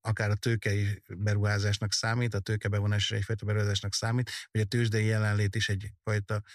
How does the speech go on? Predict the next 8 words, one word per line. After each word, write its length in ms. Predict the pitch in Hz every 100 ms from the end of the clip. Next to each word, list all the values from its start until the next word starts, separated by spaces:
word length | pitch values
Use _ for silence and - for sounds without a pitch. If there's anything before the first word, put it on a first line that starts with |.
| - - -
ilyen 300 | 113 101 107
beruházásnak 600 | 113 110 104 104 110 104
számít, 480 | - 135 135 127 - _ _
hogy 160 | 123 120
ennek 200 | 117 110
milyen 220 | 113 104
költségei 600 | 110 101 98 101 107 113
vannak. 400 | 107 117 110 107